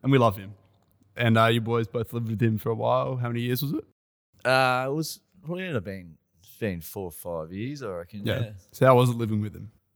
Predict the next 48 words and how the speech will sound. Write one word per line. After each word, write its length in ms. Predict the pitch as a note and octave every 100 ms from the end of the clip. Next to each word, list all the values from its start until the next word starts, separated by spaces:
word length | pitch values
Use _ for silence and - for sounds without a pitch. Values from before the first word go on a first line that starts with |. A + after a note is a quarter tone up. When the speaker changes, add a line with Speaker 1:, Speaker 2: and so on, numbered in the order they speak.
| _ _ _ _ _ _ -
Speaker 2:
Yeah, 160 | G#2+
it 60 | G2
was, 280 | G#2 - - - _ -
it 60 |
was 160 | G2 F#2+
fantastic. 680 | A#2 G#2 E2+ D2+ - E2+ - _ _ _ -
I 60 | A2+
think, 200 | C3+ C3+
um, 380 | A2+ F#2+ E2+ - _ _ _ _ _ _ C3
I 40 |
think 120 | D3+
my, 120 | C#3 A#2
my 200 | G#2 G#2
mum 440 | G2+ G#2+ G#2 E2+ -
jokingly 600 | G2+ F#2+ F#2+ F#2 F2+ E2+ - -
but 140 | G2
seriously 480 | - G2+ F2+ F2 F#2
said 200 | F2 F#2+
at 80 | F2
the 60 | D#2+
start, 360 | - E2+ F2 C#2+
"You 60 |
sh-, 160 | E2 -
you 80 | F2+
should 160 | F2+
probably 280 | G2 G2+ G2
all 120 | E2+
just 120 | E2
chip 220 | - F#2 F2+
in 80 |
and 160 | E2+ E2
buy 220 | E2 D#2
a 40 | E2
house 220 | F2+ -
together." 320 | F2+ F2 E2 _ _ _ _ _ _ -
And 220 | F#2 F2
thinking 240 | A#2 F#2
back, 280 | D#2 F2 E2+ -
we, 100 | F2+ -
we 100 | F#2
probably 300 | - A#2+ D2
should. 320 | - F#2 F2+ _ _ _ _ _ _ _ - -
But 80 | -
yeah, 160 | A2+ A#2+
nah, 280 | A2+ G#2+ G#2
it 40 |
was 200 | G2+ G2
good. 240 | - G2+